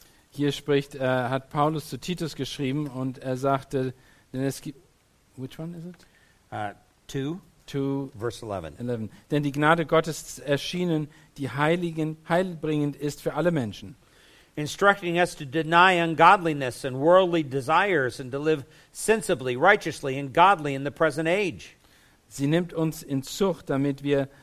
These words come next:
Speaker 1: die Gottlosigkeit und die weltlichen Begierden verleugnen und besonnen und gerecht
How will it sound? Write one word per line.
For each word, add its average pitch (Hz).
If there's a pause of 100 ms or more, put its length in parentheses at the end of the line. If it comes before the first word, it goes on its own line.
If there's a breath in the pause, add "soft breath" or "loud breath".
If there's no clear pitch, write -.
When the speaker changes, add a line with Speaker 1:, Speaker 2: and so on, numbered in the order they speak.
(140 soft breath)
Speaker 1:
die 120
Gottlosigkeit 147
und 139
die 131
weltlichen 143
Begierden 135
verleugnen 135
und 127
besonnen 139 (320 soft breath)
und 123
gerecht 131